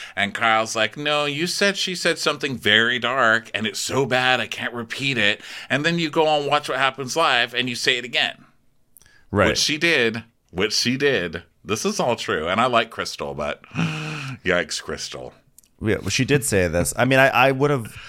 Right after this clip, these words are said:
Speaker 2: I would have liked Crystal just to have said, to me, wha-, what I always have inferred from this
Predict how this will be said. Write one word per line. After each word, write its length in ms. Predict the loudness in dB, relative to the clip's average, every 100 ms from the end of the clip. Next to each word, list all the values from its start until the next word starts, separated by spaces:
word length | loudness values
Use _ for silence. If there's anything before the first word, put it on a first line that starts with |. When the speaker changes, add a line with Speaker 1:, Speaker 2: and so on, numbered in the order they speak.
| -14 0
Speaker 2:
I 100 | 2
would 100 | 2
have 120 | 2
liked 280 | 4 2 2
Crystal 360 | -4 -2 -2
just 240 | 0 -4 -2
to 100 | -2
have 120 | -2
said, 520 | -2 0 4 4 4 0 -8 -4
to 120 | 2
me, 220 | 4 4
wha-, 220 | 2 2
what 200 | 2 6
I 140 | 6 6
always 460 | 2 2 6 6 4
have 140 | 0
inferred 440 | -2 -2 0 0 0
from 220 | -2 2
this 400 | 2 2 -2